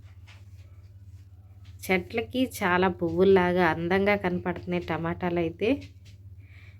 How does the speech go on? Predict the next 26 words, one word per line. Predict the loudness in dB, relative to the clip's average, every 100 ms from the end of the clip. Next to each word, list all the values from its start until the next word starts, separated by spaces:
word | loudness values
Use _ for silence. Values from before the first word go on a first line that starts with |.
| -6
ఎప్పటికప్పుడే | -6 -2 -2 0 -2 -2 -2 0
కట్ | 0 2
చేసేస్తున్నానండి | 2 2 0 -2 -2 -2 0 0 -2 0
నేను. | 0 2 0 -2 -12 -20 -20 -16 -2
ఈరోజు | 4 8 10 10
మనం | 8 6 2 -2 -4 -8 -8
చెట్లకి | -6 -4 -4 -2 0
నీళ్లు | 2 2 2 2
పోయడానికి | 4 6 8 6 2
పైకి | 4 6 6
వచ్చినప్పుడు | 4 0 2 0 2 2 2
కొన్ని | 4 2 2
కోసుకొని | 6 6 4 0 2
వెళ్ళిపోతాను. | 4 4 4 0 2 0 -2 -6 -10 -20 -20 -20 -12 2
మళ్ళీ | 6 10 10 10
రేపటికల్లా | 8 6 2 2 4 6 6
రెడీగా | 8 6 6 4 4
ఉంటాయి. | 2 -2 -2
మా | 0 2
జాంకాయలు | 4 4 4 0 2
చూసారు | 2 0 -2 -2
కదండి, | 0 -2 -4 -4 -4
ఎంత | -4 -4
చక్కగా | -4 -4 -2 -2
ఉన్నాయి | 0 0
ముద్దుగా, | 0 0 0 2